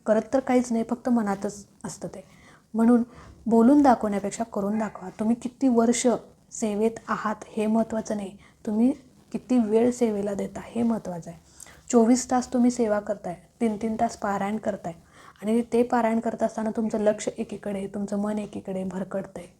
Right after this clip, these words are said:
त्या सेवेला काही अर्थ नाही. पण तुम्ही पाच मिनटं महाराजांच्या समोर बसलाय, पाच मिनटं मनापासून अगदी नामस्मरण करताय, त्या पाच मिनटामध्ये तुमच्या मनात कुठलाच विचार येत नाही, प्रपंच, टेन्शन काहीच नाही, फक्त माझे महाराज आणि मी.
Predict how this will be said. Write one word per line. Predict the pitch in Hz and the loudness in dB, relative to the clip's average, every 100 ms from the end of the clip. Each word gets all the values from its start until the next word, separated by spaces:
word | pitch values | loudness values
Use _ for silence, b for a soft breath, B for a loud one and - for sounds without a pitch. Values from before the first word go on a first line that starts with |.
| _ | _
त्या | 214 202 220 | -4 -4 -4
सेवेला | 226 190 196 | -4 -4 -4
काही | 196 190 | -8 -10
अर्थ | 190 - | -10 -10
नाही. | 170 B B B - | -14 B B B -6
पण | 196 | 0
तुम्ही | 214 254 | 2 2
पाच | - 202 208 | 2 0 0
मिनटं | 247 233 240 | 0 2 2
महाराजांच्या | 233 220 208 208 202 | 2 2 0 -4 -4
समोर | 208 202 | -4 -2
बसलाय, | 202 - 175 170 _ _ _ - _ _ - | -4 -4 -8 -10 _ _ _ -20 _ _ 0
पाच | 214 202 202 | 4 4 2
मिनटं | 220 214 | -2 -2
मनापासून | 208 196 214 247 240 233 | -2 -2 -2 -2 -2 -4
अगदी | 208 202 | -4 -2
नामस्मरण | 220 202 196 - 190 | -2 -2 -6 -8 -10
करताय, | 190 185 170 170 B B - | -8 -10 -10 -12 B B -10
त्या | 208 | -4
पाच | 220 214 | -4 -2
मिनटामध्ये | 226 202 208 196 202 | -4 -4 -4 -4 -4
तुमच्या | 214 208 208 220 220 | -6 -6 -4 0 0
मनात | 226 214 208 - | -2 -4 -6 -10
कुठलाच | - 190 202 | -8 -8 -6
विचार | 208 196 190 | -6 -4 -4
येत | 185 | -4
नाही, | 185 185 | -6 -12
प्रपंच, | 196 190 202 196 | -12 -10 -8 -6
टेन्शन | 185 190 202 202 196 | -6 -6 -8 -6 -6
काहीच | 196 202 - - | -8 -12 -14 -6
नाही, | 214 - B B B | -6 -6 B B B
फक्त | 240 - 240 | -8 -4 -2
माझे | 220 220 | 0 0
महाराज | 226 208 208 | 0 -2 -4
आणि | 208 202 | -2 -2
मी. | 190 | -4